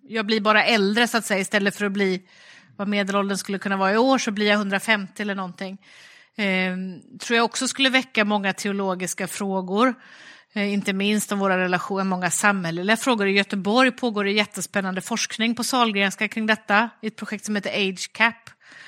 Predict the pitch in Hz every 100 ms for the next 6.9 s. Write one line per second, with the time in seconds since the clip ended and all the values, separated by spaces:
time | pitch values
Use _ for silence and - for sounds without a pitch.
0 | - - _ 220 196 196 208 196 208 202
1 | 208 220 - 240 226 208 208 202 - 196
2 | - 196 185 180 - 202 - 202 220 233
3 | 226 202 202 220 254 233 - 196 185 -
4 | - - - 208 202 196 185 190 - 202
5 | - 190 - 226 214 196 196 180 190 185
6 | 180 185 220 220 196 - 254 190